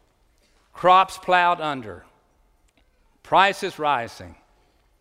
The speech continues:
water tables falling. Verse nine says Christians will be punished and martyred. Never before have we seen what we're seeing now. Verse ten says, "There'll be conflicts between people.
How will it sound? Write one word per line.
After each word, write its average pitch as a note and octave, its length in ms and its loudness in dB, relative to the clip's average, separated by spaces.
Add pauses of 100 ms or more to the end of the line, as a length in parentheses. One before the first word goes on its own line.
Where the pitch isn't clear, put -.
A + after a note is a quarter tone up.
(360)
water F3+ 380 4
tables G#3 420 0
falling. G2+ 480 -6 (640)
Verse F#3 240 0
nine G#3+ 400 2
says G#3 240 -4
Christians C#3+ 520 -6
will C3 120 -8
be D3 120 -4
punished C#3+ 460 -4
and C#3 140 -8
martyred. G2 400 -4 (340)
Never D3 280 -2
before C3 640 -4
have B2 140 -4
we B2 100 -8
seen A#2+ 260 -8
what A2+ 140 -8
we're G#2+ 100 -10
seeing A2 360 -10
now. F2 300 -14 (320)
Verse G3 220 4
ten A3+ 320 2
says, A3+ 280 2
"There'll G3+ 140 4
be F3+ 100 0
conflicts A3 600 2
between A3+ 460 -4
people. E3+ 540 -6